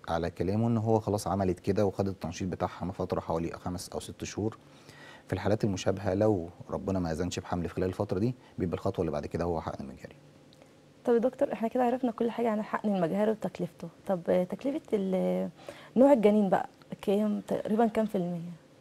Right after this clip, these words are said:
Speaker 1: لا، يعني التكلفه طبعا بتزيد كتير، لان تكلفه ال-، الحقن المجهري زي ما قلنا كده هي خلاص حددناها حسب بروتوكول العلاج وحسب فتره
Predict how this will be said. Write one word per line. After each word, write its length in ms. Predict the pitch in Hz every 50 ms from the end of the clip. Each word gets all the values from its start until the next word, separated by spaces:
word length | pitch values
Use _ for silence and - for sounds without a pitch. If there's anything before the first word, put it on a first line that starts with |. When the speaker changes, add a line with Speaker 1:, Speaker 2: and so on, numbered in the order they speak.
| - - - -
Speaker 1:
لا، 140 | 113 104 - -
يعني 380 | - 82 80 - 82 69 80 85
التكلفه 460 | 92 - - 95 - 113 127 - 135
طبعا 280 | 117 120 117 123 117 104
بتزيد 260 | 98 87 90 101 113 -
كتير، 360 | - - - 117 120 110 110
لان 300 | 104 107 113 117 113 110
تكلفه 300 | - 95 - 110 113 120 - 117
ال-، 240 | 101 87 82 71
الحقن 360 | - - - - - 110 117 110
المجهري 560 | 101 95 90 80 90 98 101 110 120 101 78
زي 160 | 71 87 87
ما 120 | 87 87 87
قلنا 180 | 98 104 98
كده 400 | 92 - 98 92 90 87 80 76 - - - -
هي 260 | - 92 92 90 87
خلاص 280 | 87 - 90 95 - -
حددناها 760 | - 92 82 80 80 - 90 95 110 117 117 107 98 85 78
حسب 260 | - - 95 - 85
بروتوكول 440 | 85 82 80 82 - - - 92 98
العلاج 360 | 90 78 76 80 87 101 104
وحسب 280 | 92 - - 92 - 95
فتره 260 | - - 92 - -